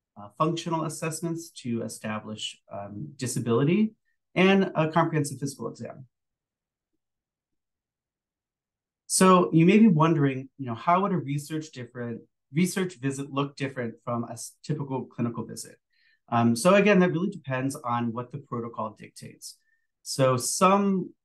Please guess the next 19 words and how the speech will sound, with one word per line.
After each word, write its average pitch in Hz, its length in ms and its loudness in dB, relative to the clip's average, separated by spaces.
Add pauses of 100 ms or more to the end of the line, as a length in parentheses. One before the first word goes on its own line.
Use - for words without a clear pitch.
you 131 120 -6
know, 120 80 -2
m-, 123 320 -2
more 135 180 -2
straightforward 151 800 -4
research 180 320 -8
protocols, 170 580 -2
if 143 140 -6
it's 131 140 -8
a 123 60 -10
short 151 420 -2
data 151 200 -2
collection 151 500 -6
that 143 160 -6
the 147 80 -8
research 147 340 -8
is 143 80 -14
gonna 147 240 -4
do, 143 300 -6